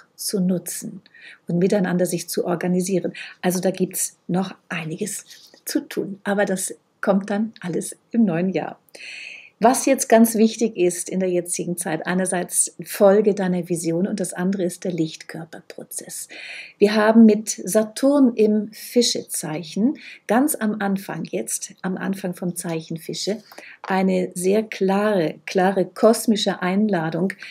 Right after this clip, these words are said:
dass alles, was mit subtilen Energien zu tun hat, mit Fische, jetzt eine starke, äh, Unterstützung bekommt. Wir hatten mit Saturn seit März diesen Jahres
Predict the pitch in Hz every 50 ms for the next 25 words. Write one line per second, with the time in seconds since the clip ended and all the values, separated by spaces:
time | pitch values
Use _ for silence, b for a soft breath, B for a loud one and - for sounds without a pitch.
0 | B B B B - 180 185 - - - 196 196 214 226 262 254 - - 202 202
1 | 208 - 208 196 196 - - 196 - - - - - 208 226 233 240 - 214 196
2 | 190 180 170 175 202 208 196 190 190 - - - - - 214 220 202 175 165 151
3 | - - 170 - - - - 214 208 - - 156 160 170 170 170 - - - 175
4 | 170 175 180 185 - - - 170 156 160 160 - - 165 160 B B B B B
5 | B B B - 185 - - 214 202 - 190 180 - - - 180 160 160 - -
6 | 165 - - - - - - - - _ _ _ - B B B B B B B
7 | B B - 190 202 214 226 226 - 233 220 214 208 202 196 202 - - - 208
8 | 202 208 - 233 208 208 208 214 214 202 - 202 190 190 180 185 190 190 190 -
9 | - - - - 175 196 185 175 190 190 - - - - 185 185 175 180 175 165
10 | 165 151 147 156 160 185 196 - -